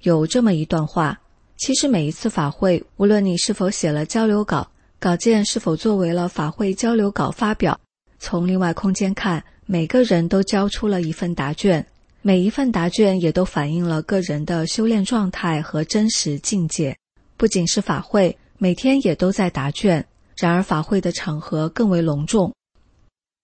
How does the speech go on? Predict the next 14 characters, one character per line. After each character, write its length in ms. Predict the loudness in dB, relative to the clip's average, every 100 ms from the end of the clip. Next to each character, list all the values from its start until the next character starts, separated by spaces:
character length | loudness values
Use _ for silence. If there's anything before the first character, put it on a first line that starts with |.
| _
虽 240 | -4 4 6
然 240 | 6 4
我 80 | 2
们 160 | 0 0
大 160 | 2
陆 140 | 2 0
大 160 | -2
法 180 | -2 -4
弟 160 | -2 -4
子 180 | -2 -2
也 160 | -2
都 160 | -2 -4
知 180 | -4 -2
道， 300 | 2 2